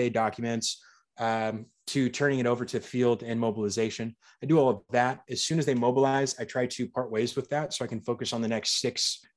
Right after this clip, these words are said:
ten, twelve, sixteen months worth of projects upcoming to make sure we have, you know, projects for the future. And I,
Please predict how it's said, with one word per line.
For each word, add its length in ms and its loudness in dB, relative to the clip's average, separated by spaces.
ten, 300 0
twelve, 420 0
sixteen 460 -4
months 540 -2
worth 160 -6
of 80 -8
projects 400 -4
upcoming 460 -8
to 80 -2
make 180 6
sure 400 4
we 120 2
have, 560 4
you 120 -4
know, 100 0
projects 400 0
for 100 -10
the 60 -4
future. 460 2
And 260 2
I, 140 -6